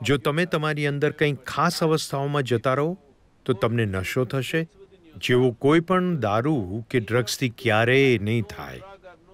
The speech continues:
સાથે જ તમે સંપૂર્ણ રીતે જાગૃત પણ રહેશો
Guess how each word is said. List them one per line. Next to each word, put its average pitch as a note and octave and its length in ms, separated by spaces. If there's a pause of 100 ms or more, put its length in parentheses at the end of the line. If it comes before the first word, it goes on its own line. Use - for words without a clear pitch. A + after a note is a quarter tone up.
(280)
સાથે B2 540
જ - 80
તમે B2+ 540 (640)
સંપૂર્ણ E3+ 640
રીતે B2 300
જાગૃત A2 520
પણ C3 220
રહેશો B2+ 520